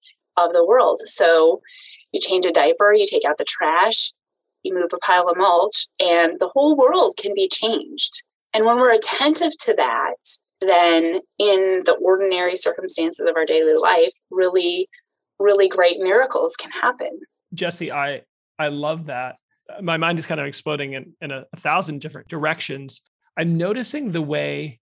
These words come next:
Speaker 2: you're just in conversation with the Lord. You're like, "Lord, the mulch is in the wrong pl-, place. What do you want to do with it?" I loved how often you said, "We,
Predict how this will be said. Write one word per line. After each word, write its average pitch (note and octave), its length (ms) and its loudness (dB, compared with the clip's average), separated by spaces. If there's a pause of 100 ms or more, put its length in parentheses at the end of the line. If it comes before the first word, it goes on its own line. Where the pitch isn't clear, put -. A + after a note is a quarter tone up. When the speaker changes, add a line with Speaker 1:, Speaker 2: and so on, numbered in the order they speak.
(120)
Speaker 2:
you're F3+ 140 -2
just A3+ 260 -6
in C4+ 140 -6
conversation C#3+ 1300 -8
with C#3 220 -14
the C#3 80 -14
Lord. - 320 -18 (120)
You're C#3+ 120 -10
like, C3 200 -18
"Lord, E3+ 320 -10 (220)
the E3+ 80 -8
mulch D#3+ 320 -6
is D3 100 -8
in C#3+ 80 -8
the C3+ 100 -12
wrong C3+ 320 -16
pl-, F3+ 120 -20 (100)
place. C#3+ 400 -10
What E3 380 -4
do G3+ 80 -6
you G3 120 -6
want E3 280 -6
to D#3+ 80 -8
do E3+ 140 -4
with E3 140 -6
it?" - 140 -12
I D#3+ 100 -8
loved E3 280 -2
how D#3 440 -2
often D3 800 -8
you C#3+ 140 -10
said, C3+ 340 -8
"We, C3+ 520 -8